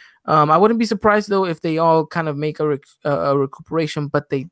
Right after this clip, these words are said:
do not all start. I, I would imagine we'd see them come off the bench, all three of them. Um, I don't expect any of these players to really be a hundred percent fit for the game.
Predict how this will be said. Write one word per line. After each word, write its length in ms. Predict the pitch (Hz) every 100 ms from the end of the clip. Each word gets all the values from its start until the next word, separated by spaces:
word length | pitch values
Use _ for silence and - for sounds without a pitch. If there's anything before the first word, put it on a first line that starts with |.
| -
do 280 | 147 151 147
not 300 | 143 135 -
all 160 | 135
start. 260 | - - 135
I, 120 | 80 190
I 100 | 151
would 120 | 156
imagine 360 | 151 151 156 143
we'd 200 | 143 -
see 180 | - 151
them 280 | 147 135 - -
come 160 | 139
off 160 | 135 -
the 80 | 143
bench, 400 | 131 123 - - -
all 100 | 135
three 240 | - 147
of 100 | 139
them. 220 | 139 139 _ - - _ -
Um, 260 | 143 143 147
I 60 |
don't 160 | 156 202
expect 340 | 190 208 196
any 200 | 170 214
of 60 | 190
these 160 | 165
players 320 | - 147 143 139
to 120 | 143
really 240 | 143 143
be 280 | 135 131 135
a 80 | 135
hundred 320 | 139 151 147
percent 320 | 143 - 147
fit 340 | - - 160 -
for 160 | -
the 100 | 135
game. 340 | 139 131 170